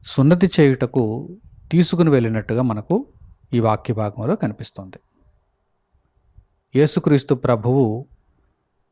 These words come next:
పుట్టిన తర్వాత, మరే గర్భమున ఆయన పుట్టిన తర్వాత ఎనిమిదవ దినమున ఆయనకు సున్నతిని చేయించారు. యేసుక్రీస్తు ప్రభువునకు సున్నతి ఎందుకు చేయాల్సి వచ్చింది? యేసుక్రీస్తునకు సున్నతి అవసరమా?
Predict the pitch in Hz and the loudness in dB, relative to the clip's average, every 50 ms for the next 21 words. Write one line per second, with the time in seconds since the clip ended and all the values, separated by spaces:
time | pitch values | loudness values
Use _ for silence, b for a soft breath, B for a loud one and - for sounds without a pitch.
0 | _ _ _ _ _ _ - 120 - 180 175 175 151 139 120 110 107 101 - 107 | _ _ _ _ _ _ -6 2 4 6 6 6 4 4 2 2 0 -2 -4 -8
1 | - - _ - _ _ _ _ _ _ _ _ _ _ _ _ _ _ _ - | -14 -16 _ -20 _ _ _ _ _ _ _ _ _ _ _ _ _ _ _ -4
2 | 117 113 117 123 135 139 131 123 120 110 107 117 117 120 139 185 262 277 - _ | -2 0 4 4 4 4 4 2 2 2 0 -2 0 2 2 2 2 0 -4 _
3 | - 113 117 113 107 - 110 - - 113 110 107 107 107 107 110 104 - 180 202 | -4 -4 -4 -4 -4 -6 -8 -8 -6 -6 -6 -6 -6 -4 -4 -4 -4 -6 -8 -8
4 | 190 160 127 120 131 143 156 165 170 180 170 160 143 131 120 117 113 113 127 127 | -8 -6 0 2 4 8 8 8 8 8 6 6 6 4 2 2 0 0 0 0
5 | 117 110 107 110 110 - 202 190 - - 120 110 110 104 - 110 120 170 233 262 | 0 -2 -4 -6 -6 -6 -6 -6 -2 -2 -2 -2 -2 -2 -2 -2 0 0 -2 -2
6 | - _ _ - - 104 104 104 110 - 110 104 - - _ _ _ _ _ _ | -4 _ _ -10 -8 -8 -8 -10 -14 -16 -16 -16 -16 -20 _ _ _ _ _ _
7 | _ _ _ _ _ _ _ _ _ _ _ _ _ _ _ _ _ _ _ _ | _ _ _ _ _ _ _ _ _ _ _ _ _ _ _ _ _ _ _ _
8 | _ _ _ _ _ _ _ _ _ _ _ _ _ _ _ _ _ _ _ _ | _ _ _ _ _ _ _ _ _ _ _ _ _ _ _ _ _ _ _ _
9 | _ _ 123 127 147 180 170 - 208 - 208 214 190 - - 190 - 190 180 170 | _ _ 2 4 4 4 4 2 0 4 4 2 4 2 0 0 4 4 4 4
10 | 160 165 180 175 170 - 180 - - 170 156 160 151 165 156 156 151 151 151 151 | 6 4 4 4 2 0 -2 -2 0 2 2 4 4 4 4 4 4 2 0 -2
11 | 147 - 147 139 139 139 135 - 139 127 - - 123 113 120 - - _ _ _ | -2 0 0 0 0 -2 -2 -4 -6 -6 -6 -8 -8 -8 -8 -12 -16 _ _ _
12 | _ _ _ _ _ _ _ _ _ _ _ _ _ _ _ _ _ _ _ _ | _ _ _ _ _ _ _ _ _ _ _ _ _ _ _ _ _ _ _ _
13 | _ _ - 117 117 113 - 156 - - 147 143 - - 151 135 131 123 - 131 | _ _ -6 -6 -6 -4 -4 -4 -2 0 0 0 0 0 0 0 0 0 0 0
14 | 120 120 127 147 - - 117 113 117 117 139 117 101 110 - - - 123 110 110 | 0 0 -2 -6 -6 -4 -4 -4 -2 -2 0 0 0 -2 -2 -4 -6 -4 -4 -4
15 | 123 160 | -6 -8